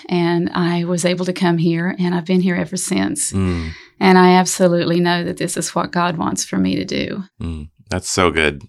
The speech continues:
Speaker 2: That's so, it's, it's so in-, in-, uh, invigorating to have that experience of, of, of being sensitive to the Holy Spirit, of knowing where he's leading you. And then when you just kinda step into that, it's,
Speaker 1: Mm.
Speaker 2: it's really exciting. So that's, that's great. Well, we're, we're so glad to,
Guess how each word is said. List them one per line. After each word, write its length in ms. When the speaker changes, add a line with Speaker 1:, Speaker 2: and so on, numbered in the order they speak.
Speaker 2:
That's 180
so, 220
it's, 280
it's 180
so 260
in-, 200
in-, 380
uh, 280
invigorating 720
to 540
have 240
that 180
experience 640
of, 260
of, 180
of 160
being 360
sensitive 600
to 80
the 60
Holy 180
Spirit, 340
of 80
knowing 380
where 260
he's 260
leading 320
you. 400
And 180
then 200
when 120
you 220
just 200
kinda 160
step 320
into 200
that, 280
it's, 260
Speaker 1:
Mm. 120
Speaker 2:
it's 160
really 180
exciting. 460
So 160
that's, 220
that's 180
great. 220
Well, 180
we're, 220
we're 120
so 220
glad 360
to, 280